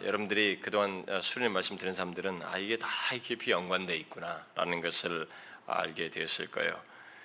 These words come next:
그리고 앞으로도 어떤 말씀을 살피든지 모든 말씀이, 아, 수련의 말씀과, 아,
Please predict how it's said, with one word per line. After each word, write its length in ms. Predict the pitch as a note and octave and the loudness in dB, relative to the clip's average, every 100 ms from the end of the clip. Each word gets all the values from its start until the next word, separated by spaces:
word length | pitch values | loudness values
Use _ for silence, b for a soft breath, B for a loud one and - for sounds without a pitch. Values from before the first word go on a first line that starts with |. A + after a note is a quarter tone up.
| B - | B -2
그리고 260 | - C3+ | 2 6
앞으로도 520 | G#2 F#2+ A#2+ A#2 B2+ | 8 6 8 10 12
어떤 280 | G#2+ C#3+ C3+ | 12 12 10
말씀을 540 | B2 A#2 - A#2 A#2 G#2 | 12 12 12 10 8 8
살피든지 760 | - A2+ A#2 G#2+ G2+ G2+ A2 | 6 4 6 6 10 10 8
모든 340 | G2+ G#2+ A2+ B2+ | 8 6 8 10
말씀이, 680 | G2 F#2+ G#2+ G#2+ A2+ F2+ F2+ | 10 10 6 6 6 6 0
아, 200 | E2+ E2+ | -2 -2
수련의 440 | - - A2 A2 G2 | -4 2 4 6 6
말씀과, 960 | F2 F2 - F#2 F2 F2 F2 F2 F3 B B B B - | 6 6 2 0 2 6 6 6 2 B B B B -4
아, 420 | - E2+ E2+ | -2 -2 -4